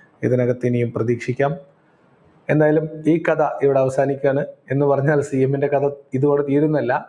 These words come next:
ഈ ഉസ്താദ് പറഞ്ഞ കഥ ഇവിടെ തീരൂല. ഇന്ന് നമ്മൾ ഈ പറഞ്ഞ ഈ കഥ നമ്മളിവിടെ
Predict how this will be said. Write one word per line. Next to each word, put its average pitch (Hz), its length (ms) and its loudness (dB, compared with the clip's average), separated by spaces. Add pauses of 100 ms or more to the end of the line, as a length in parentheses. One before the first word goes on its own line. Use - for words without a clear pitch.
ഈ - 100 -2
ഉസ്താദ് 147 360 -2
പറഞ്ഞ 151 260 -2
കഥ 131 160 -2
ഇവിടെ 131 220 -2
തീരൂല. 117 260 -6 (420)
ഇന്ന് 170 240 0
നമ്മൾ 151 220 0
ഈ - 100 2
പറഞ്ഞ 127 200 -4 (100)
ഈ - 20 -4 (120)
കഥ 127 120 -2 (600)
നമ്മളിവിടെ 117 380 0